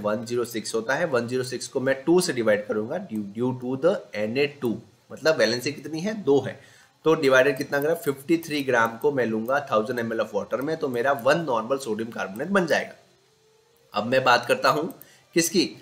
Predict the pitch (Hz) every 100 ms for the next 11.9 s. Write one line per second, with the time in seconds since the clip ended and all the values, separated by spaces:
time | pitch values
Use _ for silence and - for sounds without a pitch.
0 | - - - 160 165 - - 120 123 131
1 | 143 160 151 156 143 131 156 160 156 190
2 | 156 113 107 98 - 104 123 139 151 143
3 | 147 139 139 139 135 131 131 127 110 101
4 | 127 202 - - _ 151 143 160 175 135
5 | 123 151 143 120 123 113 117 117 - 127
6 | 107 104 117 113 117 120 113 110 110 101
7 | 98 92 98 98 101 - 113 123 127 -
8 | 107 107 113 123 - 104 104 143 190 -
9 | - _ _ _ _ - - 170 160 156
10 | - 110 110 131 170 - 175 - - _
11 | _ 113 113 147 165 127 110 123